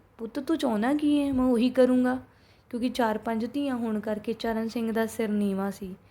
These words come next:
ਕਿਉਂਕਿ ਉਸਦਾ ਸਕਾ ਪੁੱਤਰ ਨਹੀਂ ਸੀ ਨਾ।" ਚਰਨ ਸਿੰਘ ਆਕੜ ਕਿੱਥੋਂ ਵਿਖਾਉਂਦਾ? ਸਿਆਣੇ ਸੱਚ ਹੀ ਕਹਿੰਦੇ ਆ,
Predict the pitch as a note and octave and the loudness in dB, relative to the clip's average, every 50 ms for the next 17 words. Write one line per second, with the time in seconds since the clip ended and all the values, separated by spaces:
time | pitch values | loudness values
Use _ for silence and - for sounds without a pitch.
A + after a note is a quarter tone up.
0 | - _ _ - _ - - D4+ D4 - D#4 D#4+ D4+ C4+ D#4 D4 D4 - C4 B3+ | -20 _ _ -20 _ -10 -8 -6 -4 -2 0 0 2 2 2 2 2 0 -2 -2
1 | C#4 C#4+ C#4 C4 B3+ - - A#3+ A3+ A3 G#3+ G#3+ A3+ A#3 A3 - G3+ F3+ F3+ G#3 | -2 -2 -2 -2 -4 -6 -6 -6 -4 -2 -2 -2 -2 -2 -4 -4 -6 -6 -4 -4
2 | A3+ G3+ - - - _ _ _ _ _ - - A3+ G#3 G#3 G#3 G#3 G#3 A#3 A#3 | -6 -8 -12 -18 -20 _ _ _ _ _ -8 -6 -4 -2 0 -2 -2 -2 -2 -2
3 | A#3 A#3+ B3+ - - B3 B3+ - D#4+ D#4 D4 - D4 - - D4+ D4+ D4 D4 - | -2 -2 -4 -4 -4 -4 -4 -2 -4 -4 -2 -2 -4 -4 -2 0 0 0 0 -2
4 | C#4+ C#4 C4 C4 C4+ C#4 C#4 - - _ _ _ _ _ _ _ _ - - B3+ | -2 -2 0 0 -2 -4 -6 -10 -18 _ _ _ _ _ _ _ _ -4 -2 0
5 | A#3 A3 A3 A3+ A3 - A3+ G#3+ G#3 G#3+ - B3 B3 G#3 A#3 G#3 F#3 F#3 F#3 G3+ | 0 2 0 0 -2 -2 -2 -4 -4 -4 -2 -2 -2 0 0 0 0 0 0 0
6 | G3+ G3+ A3+ C#4 | -2 -2 -2 -6